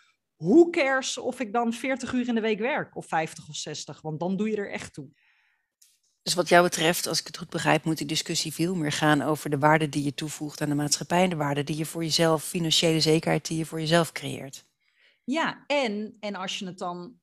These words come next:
Speaker 1: hebt over, over de, de, de bedrijven en de organisaties,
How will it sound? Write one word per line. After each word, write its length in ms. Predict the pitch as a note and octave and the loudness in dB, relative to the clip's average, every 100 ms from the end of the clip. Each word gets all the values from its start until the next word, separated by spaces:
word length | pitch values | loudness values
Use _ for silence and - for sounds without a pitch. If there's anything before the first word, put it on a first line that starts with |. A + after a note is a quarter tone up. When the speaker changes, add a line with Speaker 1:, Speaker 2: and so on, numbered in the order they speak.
| _ | _
Speaker 1:
hebt 360 | D3 F#3+ F#3+ - | -14 -14 -14 -14
over, 540 | F3+ E3+ F3 E3 E3+ | -12 -12 -10 -10 -12
over 480 | F3 E3+ - E3+ E3 | -14 -14 -12 -14 -12
de, 380 | E3+ E3 D#3 D#3 D#3 | -12 -10 -10 -12 -12
de, 380 | D#3+ D#3 D#3 - | -12 -10 -12 -12
de 300 | D#3+ D#3 C#3+ | -10 -10 -10
bedrijven 540 | D#3 E3 E3 G#3+ A3 E3 | -8 -2 2 2 2 -6
en 60 | |
de 60 | - | -4
organisaties, 1160 | F3 - E3 D3+ G#3+ B3 B3+ D#3 E3 - - | -6 -6 -6 -2 2 2 2 -2 0 0 -4